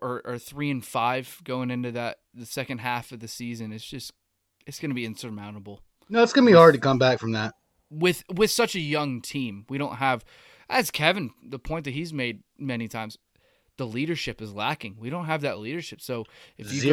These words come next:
Speaker 2: Zero.
Speaker 1: in
Speaker 2: We don't have
Speaker 1: that
Speaker 2: one leader on that team. Not
Speaker 1: Yeah, if you,
Speaker 2: one.
Speaker 1: if you go in that, like, low or, you know, three and five, then that stretch of schedule is just gonna be too
Speaker 2: I mean,
Speaker 1: much to
Speaker 2: dude, they
Speaker 1: overcome.
Speaker 2: barely have a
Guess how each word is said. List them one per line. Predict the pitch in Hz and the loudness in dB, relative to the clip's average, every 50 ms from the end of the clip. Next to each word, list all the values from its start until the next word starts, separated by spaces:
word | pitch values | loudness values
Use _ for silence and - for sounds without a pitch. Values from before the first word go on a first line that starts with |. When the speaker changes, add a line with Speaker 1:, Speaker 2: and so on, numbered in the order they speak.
| 143 135 | 6 6
Speaker 2:
Zero. | 117 104 | 6 4
Speaker 1:
in | 90 98 | 4 4
Speaker 2:
We | 135 | 4
don't | 165 185 165 151 | 6 6 6 8
have | 156 151 127 | 6 6 6
Speaker 1:
that | 127 131 143 139 123 | 6 4 4 4 4
Speaker 2:
one | 131 143 151 151 156 156 151 139 | 4 4 6 6 4 4 4 4
leader | 139 147 147 139 120 120 113 | 6 6 4 6 4 2 2
on | 107 104 | 0 -2
that | 104 98 98 - | -4 -6 -6 -6
team. | 113 104 95 90 - _ | -8 -10 -10 -10 -12 _
Not | 95 107 117 135 139 | -4 -2 -2 0 0
Speaker 1:
Yeah, | 143 127 117 | 0 -2 -2
if | 113 - | -2 -2
you, | - | 0
Speaker 2:
one. | 117 113 107 95 85 | 0 0 0 -2 -4
Speaker 1:
if | 143 143 - 175 | -8 -10 -8 -8
you | 175 | -2
go | 165 202 196 190 | 0 2 2 2
in | 175 156 127 110 107 107 | 2 0 -4 -8 -6 -4
that, | 127 127 127 143 - - | -2 0 2 0 0 -2
like, | 147 131 127 123 117 107 - - - _ _ _ - | -6 -8 -6 -6 -8 -8 -12 -16 -20 _ _ _ -16
low | 127 117 117 123 123 127 131 131 131 135 135 139 135 131 127 _ _ _ _ _ _ _ _ _ _ _ _ _ _ | -14 -10 -6 -4 -2 0 0 0 0 -2 -2 -4 -4 -6 -10 _ _ _ _ _ _ _ _ _ _ _ _ _ _
or, | - 127 - | -10 -8 -8
you | - 139 143 | -6 -6 -6
know, | 127 104 | -6 -6
three | 107 - 147 147 139 | -8 -8 -6 -6 -6
and | 127 117 | -6 -4
five, | - 131 127 123 120 120 120 113 - - | -4 -2 -2 -2 -2 -4 -6 -8 -10 -10
then | 127 120 117 117 113 - - _ _ _ _ _ _ _ _ _ _ _ _ | -10 -8 -8 -8 -10 -12 -14 _ _ _ _ _ _ _ _ _ _ _ _
that | - 131 135 - - | -4 -4 -4 -4 -4
stretch | - - - - 151 139 127 - | -6 -8 -6 -4 -4 -6 -6 -6
of | 117 107 | -12 -14
schedule | - - 131 127 120 117 110 | -10 -8 -6 -6 -6 -6 -10
is | 101 104 | -12 -12
just | 107 - - | -14 -14 -12
gonna | - 120 113 | -12 -10 -10
be | 107 104 | -12 -12
too | - - | -10 -6
Speaker 2:
I | 120 | -4
mean, | 277 277 | -4 -4
Speaker 1:
much | 175 156 | -4 0
to | 143 | 2
Speaker 2:
dude, | 190 226 185 | 4 6 8
they | 165 190 | 8 8
Speaker 1:
overcome. | 165 120 - | 6 8 10
Speaker 2:
barely | 147 156 180 185 175 165 | 12 12 12 12 10 8
have | 160 165 151 | 8 8 6
a | 139 117 | 6 2